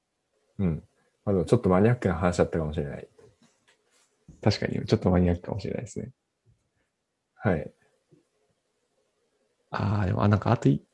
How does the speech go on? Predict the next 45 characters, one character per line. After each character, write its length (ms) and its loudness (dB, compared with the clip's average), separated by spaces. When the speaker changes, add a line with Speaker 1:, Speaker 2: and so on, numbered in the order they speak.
Speaker 2:
あ 120 2
と 80 4
一 100 2
個 100 0
と 80 0
い 60 4
う 60 0
か、 380 -4
な 80 -2
ん 40 -4
か 80 0
一 220 0
個 440 2
す 220 -6
ご 100 6
い 80 2
気 160 -8
に 60 2
な 100 2
っ 80 -4
た 140 -2
の 80 -4
が、 320 -2
あ 20 -2
れ 80 -2
で 100 0
す 160 -6
ね。 280 -10
Speaker 1:
は 140 2
い。 140 -6
Speaker 2:
あ 100 -6
の、 140 -4
乾 220 0
燥 300 4
し 80 -2
た 140 2
後 160 0
の 100 2
静 240 4
電 220 6
気 120 -2
が 120 -2
す 200 -4
ご 180 8
い 280 -2